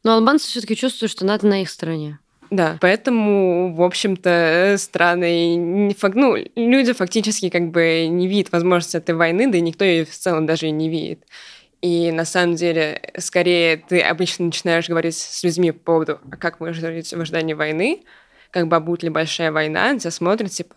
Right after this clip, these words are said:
Speaker 2: "Да, вы тут приехали, первый раз на нас обратили внимание, увидели, что у нас что-то происходит". <laughs> А вы знаете, у нас такое каждый год.
Speaker 1: Ну, то есть даже местные жители не верят в то, что это реально может перерасти во что-то.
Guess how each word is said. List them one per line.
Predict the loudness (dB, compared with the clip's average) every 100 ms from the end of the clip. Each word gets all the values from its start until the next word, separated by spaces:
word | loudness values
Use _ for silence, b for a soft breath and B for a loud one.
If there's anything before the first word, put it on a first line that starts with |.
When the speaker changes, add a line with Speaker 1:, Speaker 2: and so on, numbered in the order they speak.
| -6
Speaker 2:
"Да, | -2 -2 -2
вы | -6
тут | -6 -8
приехали, | -4 0 0 0 -2 -4 -4
первый | 0 2 2
раз | -2 -4
на | -4
нас | -4
обратили | -6 -6 -4 -4
внимание, | -4 -4 -4 -4 -4 -6 -8 -14 B B B B
увидели, | 2 6 4 4 -2
что | -4
у |
нас | -4
что-то | -4 -6
происходит". | -2 -2 0 2 2 2
<laughs> |
А | 0
вы | 2
знаете, | 0 0
у | -2
нас |
такое | -4 -2 -2
каждый | 0 0 0 0 0
год. | 4 4 2 -4 -8 _ _
Speaker 1:
Ну, | -2
то | -2
есть | 0
даже | 2 2
местные | 2 0 -2
жители | -4 -2 0
не | 0
верят | 0 -2
в | -4
то, | -6
что | -4 -4
это | -4 0
реально | 0 2
может | 2 0 -4
перерасти | -12 -8 -8 -8 -14 -14
во | -14
что-то. | -14 -14 -14 -18